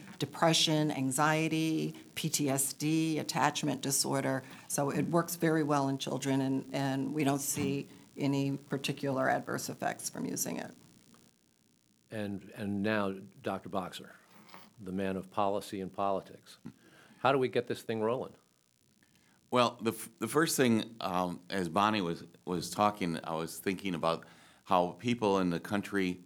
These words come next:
Speaker 3: around the world, can honestly say, "How can one plant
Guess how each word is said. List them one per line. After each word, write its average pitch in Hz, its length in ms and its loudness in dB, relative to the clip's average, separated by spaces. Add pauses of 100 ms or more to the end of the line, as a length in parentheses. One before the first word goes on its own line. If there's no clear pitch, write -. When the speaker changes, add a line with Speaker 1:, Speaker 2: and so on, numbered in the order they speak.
(100)
Speaker 3:
around 127 240 2
the 110 60 2
world, 98 400 2 (760)
can 104 400 -4 (240)
honestly 131 460 2
say, 110 280 4
"How 127 220 0
can 139 220 0
one 110 280 0
plant 85 560 -4